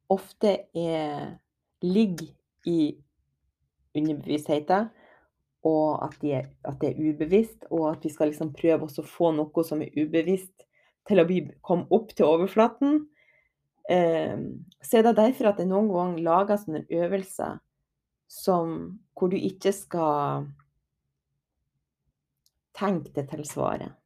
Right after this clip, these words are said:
Det vil si at, eh, du skal sette deg i stillhet og, eh, for eksempel hvis jeg stiller et spørsmål,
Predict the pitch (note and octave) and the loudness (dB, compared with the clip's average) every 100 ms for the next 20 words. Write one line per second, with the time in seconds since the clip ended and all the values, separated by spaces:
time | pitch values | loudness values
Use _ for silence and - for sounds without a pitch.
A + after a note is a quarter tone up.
0 | _ _ - _ _ _ - E3 E3+ - | _ _ -20 _ _ _ -4 -2 -2 -2
1 | F3 E3+ - - _ E3 D#3+ D#3+ D#3+ D3+ | 0 -2 -6 -10 _ -4 -2 -4 -6 -6
2 | D#3+ - E3 - D#3+ - F3 E3+ E3+ F#3+ | -6 -4 -6 -4 -6 -4 -4 -2 -2 -2
3 | E3+ E3 - - D#3 D3+ D#3 - _ _ | -2 -4 -10 -8 -4 -2 -4 -10 _ _
4 | _ _ _ _ _ _ _ _ _ - | _ _ _ _ _ _ _ _ _ -12
5 | E3 D3+ D3+ D3+ E3 - F3 F3+ F3+ E3 | -10 -8 -10 -14 -8 -2 0 0 0 0
6 | D#3 E3+ E3 - D#3+ D3+ - D#3+ - D#3 | -2 -2 -2 0 0 0 -2 -6 -4 -6
7 | C#3 | -6